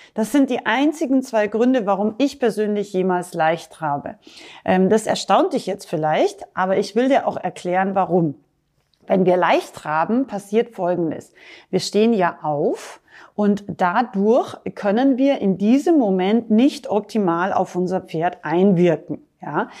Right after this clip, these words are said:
wir können zum Beispiel auch immer nur ein Hinterbein treiben, ähm, weil es ja so ist, wenn wir sozusagen aufstehen,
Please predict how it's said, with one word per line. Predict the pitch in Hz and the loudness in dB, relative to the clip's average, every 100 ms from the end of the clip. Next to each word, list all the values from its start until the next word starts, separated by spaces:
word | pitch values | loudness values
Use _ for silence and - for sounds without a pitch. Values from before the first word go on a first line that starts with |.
| - - | -20 -4
wir | 180 | -4
können | 180 185 214 | 0 2 2
zum | 240 240 | 0 2
Beispiel | 208 208 208 208 | 2 2 0 0
auch | - | 0
immer | - 208 214 | 2 0 2
nur | 220 226 - | 0 -2 -6
ein | 175 185 214 | -4 0 2
Hinterbein | 214 247 339 214 160 147 156 | 2 4 4 2 0 -4 -6
treiben, | - 143 147 180 277 - - - - | -6 -4 -2 0 0 -2 -14 -20 -16
ähm, | - 185 185 - | -2 0 0 -2
weil | 175 170 185 262 - | 0 2 2 0 -2
es | 220 208 | -4 -2
ja | 220 | -4
so | 214 226 214 | -2 0 2
ist, | 220 233 - | 2 0 -2
wenn | 202 190 | -2 0
wir | 196 196 | 2 0
sozusagen | 190 185 170 185 175 - | -2 -6 -4 -2 -2 -2
aufstehen, | 170 185 - - 226 247 381 | 0 0 -4 -4 0 2 2